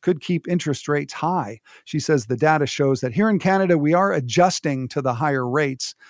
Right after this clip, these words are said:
mainly by spending less and putting a lot less stuff on credit. The city of Surrey says its bylaw officer seized a record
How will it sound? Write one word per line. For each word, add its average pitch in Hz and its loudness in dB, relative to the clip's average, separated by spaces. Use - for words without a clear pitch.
mainly 160 4
by 123 -4
spending 190 2
less 139 0
and 120 -4
putting 151 0
a 123 0
lot 139 -2
less 131 -2
stuff - -4
on 120 -8
credit. - -6
The 139 -2
city 190 4
of 151 0
Surrey 175 -2
says 147 0
its 143 -4
bylaw 143 2
officer 135 -2
seized 208 2
a 160 6
record 190 0